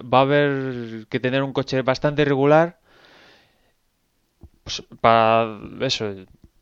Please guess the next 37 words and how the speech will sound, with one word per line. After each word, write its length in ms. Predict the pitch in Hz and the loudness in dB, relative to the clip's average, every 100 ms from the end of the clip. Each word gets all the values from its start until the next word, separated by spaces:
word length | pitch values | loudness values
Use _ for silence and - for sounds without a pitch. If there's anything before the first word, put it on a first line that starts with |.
| _ | _
al 200 | - 110 | -6 -6
tener 260 | - 117 120 | -4 -4 -2
grandes 260 | 123 123 120 | -2 -2 -4
premios, 480 | 127 123 120 - | -6 -4 -4 -6
eh, 240 | 127 117 110 | -4 -4 -4
seguidos, 460 | - 131 131 139 143 | -4 -4 -4 -4 -6
pues 300 | 120 - - | -10 -14 -20
mantener 520 | - 117 117 120 120 | -10 -8 -4 -2 0
el, 560 | 117 113 107 104 95 110 _ _ _ _ _ _ | 0 0 -2 -6 -8 -12 _ _ _ _ _ _
mantener 340 | 117 117 127 131 | -8 -4 0 0
el 120 | 127 | 0
nivel. 360 | 131 147 156 | 0 2 2
Y 80 | 160 | 0
también 400 | 143 139 147 151 | 0 0 0 -2
que 200 | 147 139 | 0 4
a 140 | 127 120 | 4 4
partir 340 | 127 147 139 | 2 2 -2
de, 1120 | 135 139 135 131 127 127 123 120 113 107 104 117 | 2 4 4 4 4 2 2 0 -2 -4 -6 -4
de 400 | 123 123 120 117 | 2 4 4 2
s-, 200 | - - | -2 -8
la 140 | 110 110 | -8 -6
segunda 240 | 123 139 | -6 -6
mitad 260 | 139 139 139 | -2 2 2
del 140 | 139 | 4
año 340 | 156 156 160 | 2 2 -6
es 220 | - 139 131 | -4 -4 -4
donde 180 | 135 | -6
se 120 | 127 131 | -4 -2
van 120 | 131 | 0
a 40 | |
acumular 420 | 123 131 127 127 | -2 -2 2 2
manes-, 420 | 127 127 123 117 - | 0 -4 -4 -8 -8
más 220 | 120 120 | -8 -4
grandes 280 | 123 120 - | -4 -4 -4
premios 540 | 143 139 135 139 - | -2 -2 -2 -8 -10
y 300 | 107 107 104 | -10 -8 -6
ahí, 840 | 107 107 113 113 113 110 107 104 107 | -4 -2 -2 -4 -6 -6 -10 -14 -20